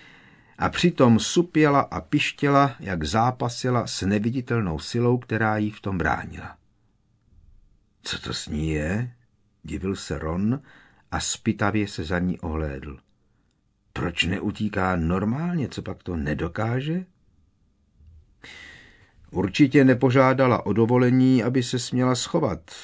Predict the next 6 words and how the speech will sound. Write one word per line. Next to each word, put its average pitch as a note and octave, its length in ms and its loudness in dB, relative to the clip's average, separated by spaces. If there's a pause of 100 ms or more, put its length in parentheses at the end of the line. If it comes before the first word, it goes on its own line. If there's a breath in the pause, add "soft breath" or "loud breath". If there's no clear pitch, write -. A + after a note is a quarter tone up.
(400 loud breath)
poznamenal D#2 540 -4
Harry. D2+ 360 -6 (680)
Vzpomněl E2 680 -4
si E2 220 -8
na E2+ 180 -2
Dobbyho. E2+ 640 -2